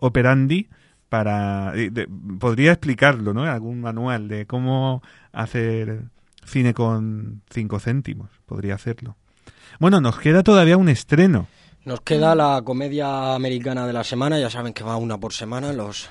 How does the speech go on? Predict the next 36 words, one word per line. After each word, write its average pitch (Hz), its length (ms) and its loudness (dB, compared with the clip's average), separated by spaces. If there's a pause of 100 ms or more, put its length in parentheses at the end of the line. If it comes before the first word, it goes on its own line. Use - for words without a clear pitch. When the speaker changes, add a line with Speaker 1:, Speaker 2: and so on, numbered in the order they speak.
(160)
Speaker 2:
los 107 200 -14
estadounidenses, 113 640 -8
a 107 120 -6
una 107 180 -8
comedia 110 320 -6
por 104 140 -10
semana. 139 560 -6
Y 120 160 -10
esta 127 260 -12
vez, 151 300 -10
pues, 104 680 -16 (240)
eh, 101 460 -14
Por 117 200 -2
la 104 120 -2
cara. 156 340 2 (520)
Nadie 120 280 -2
sabe 113 240 -4
mucho 117 280 -8
el 110 220 -8
sentido 120 320 0
de 113 60 4
la 113 60 0
traducción, 117 380 0
ya 139 140 2
que 110 80 -4
el, 104 480 -2
el 104 440 -6
título 113 220 -6
original 110 300 -4
es 113 140 -2
Identity 113 440 -2
Thief 170 340 0
o 110 100 -2
Ladrón 104 320 -2
de 104 60 -2
Identidad. 117 600 -2